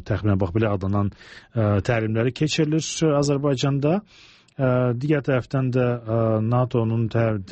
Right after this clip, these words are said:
təlimləri Gürcüstanda da keçirməli idi. Hələlik bu barədə, ə, belə deyək, dəqiq məlumat yoxdur. Çünki Rusiya buna, ə, sərt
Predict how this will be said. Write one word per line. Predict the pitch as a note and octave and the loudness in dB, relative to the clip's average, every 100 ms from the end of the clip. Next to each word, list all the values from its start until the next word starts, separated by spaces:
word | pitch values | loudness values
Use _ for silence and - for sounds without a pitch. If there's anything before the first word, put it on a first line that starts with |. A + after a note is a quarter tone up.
| G#2 | -2
təlimləri | B2 A2 G#2+ G#2+ G#2 B2+ | 0 0 2 0 0 0
Gürcüstanda | A#2 G#2+ G#2 B2 B2 C3+ | -2 -4 -4 -2 0 0
da | G#2+ | -2
keçirməli | - A#2 A#2+ A2+ A2+ C#3+ | -2 -2 0 0 2 2
idi. | D#3+ F3 | 2 0
Hələlik | A#2 A#2 B2 - B2 | 0 -2 -4 -6 -2
bu | A#2 G#2+ | 0 0
barədə, | G2+ F#2+ A2+ C3+ | 0 0 0 -2
ə, | - - - - - G#2+ G2+ G2 | -4 -20 -20 -20 -12 -4 0 0
belə | F#2+ G2 | 0 2
deyək, | F#2+ F#2 | 0 2
dəqiq | G#2 G#2 | 0 2
məlumat | G#2 G2+ G2+ | 2 2 0
yoxdur. | C#3+ - - | 0 -2 -4
Çünki | A2+ A2+ | 0 2
Rusiya | C3 - G#2+ | 2 0 -2
buna, | G#2 G#2 G2+ | 0 -2 -4
ə, | G2+ F#2+ F#2 F#2 | -6 -4 -4 -4
sərt | - B2 G#2 - | -2 0 -2 -2